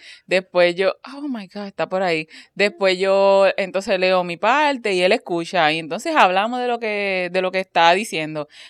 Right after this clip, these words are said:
que me parece gufiadito, pero, eh, ajá, con este como que se nos cagó bien brutal porque no hemos podido superar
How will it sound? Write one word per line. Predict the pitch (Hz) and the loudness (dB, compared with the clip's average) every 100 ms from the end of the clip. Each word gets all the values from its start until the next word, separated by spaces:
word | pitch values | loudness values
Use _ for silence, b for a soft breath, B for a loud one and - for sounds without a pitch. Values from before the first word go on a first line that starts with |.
| B | B
que | 202 | -2
me | 196 | 0
parece | 190 185 196 277 247 | 4 4 4 0 -2
gufiadito, | 240 262 277 254 269 220 | -4 -2 0 0 0 -2
pero, | 190 175 165 160 | 0 0 -2 -2
eh, | 170 160 160 - | -2 -2 -2 -4
ajá, | 160 165 175 214 226 _ _ _ | -8 -6 -4 -4 -8 _ _ _
con | 175 165 | -6 -4
este | 170 - 196 214 202 | -6 -4 -2 -2 -4
como | 170 165 | -8 -8
que | 165 | -10
se | 160 | -10
nos | 151 - | -12 -12
cagó | 143 139 156 | -10 -6 -4
bien | 180 185 | -4 -6
brutal | 185 180 170 170 170 165 | -8 -8 -4 0 0 -2
porque | 151 - 147 147 - B B B | -12 -10 -10 -10 -14 B B B
no | 175 180 | -4 -2
hemos | 190 208 - | 0 -2 -2
podido | 208 180 190 226 196 190 190 | 0 0 0 0 2 2 2
superar | - 202 - 165 156 151 175 202 175 160 151 | -2 -6 -2 0 2 2 2 4 4 4 2